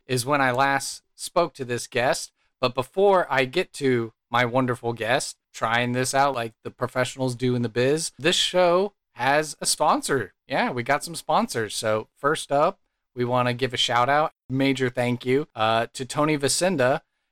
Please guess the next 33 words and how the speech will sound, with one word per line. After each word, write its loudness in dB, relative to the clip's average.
and 0
Plus 0
One -2
Experience, 0
Plus -2
One -2
E 0
X -4
P. -4
You've -2
probably 0
seen -4
them 0
on 0
Twitter 2
and -2
Facebook -2
and -10
everywhere 2
else, 2
being 2
super 2
big -2
cheerleaders 0
and -6
supporters 0
of -4
everything -2
tabletop -2
R -2
P -10
G. -4
Tony 0